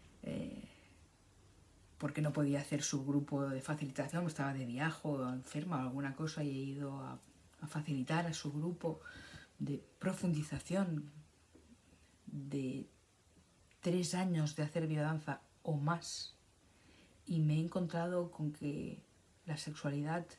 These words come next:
no estaba presente, con que la caricia estaba ausente.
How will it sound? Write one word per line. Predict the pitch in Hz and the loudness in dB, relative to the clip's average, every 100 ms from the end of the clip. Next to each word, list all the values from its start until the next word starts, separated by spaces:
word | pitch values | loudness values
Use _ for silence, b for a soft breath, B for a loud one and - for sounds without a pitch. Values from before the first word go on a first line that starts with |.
| - _ _ - | -20 _ _ 0
no | 156 156 170 | 2 4 4
estaba | 165 - 165 160 151 | 0 -2 -2 0 0
presente, | 147 135 - 160 156 151 135 - - - - - B B B B B B B B - - - - | -2 -6 -4 -2 -2 -4 -12 -16 -20 -20 -20 -20 B B B B B B B B -20 -20 -20 -14
con | - 151 | 0 0
que | 143 139 | 2 0
la | 139 | -2
caricia | - 131 165 160 151 131 135 - - - - - - - - - - - - - - - - - - - - - - - - - | -2 2 2 2 -2 -2 -4 -14 -20 -20 -20 -20 -20 -20 -20 -20 -20 -20 -20 -20 -20 -20 -20 -20 -20 -20 -20 -20 -20 -20 -20 -14
estaba | 156 147 143 | -8 -2 -2
ausente. | 143 - 147 147 139 | -2 0 0 0 -6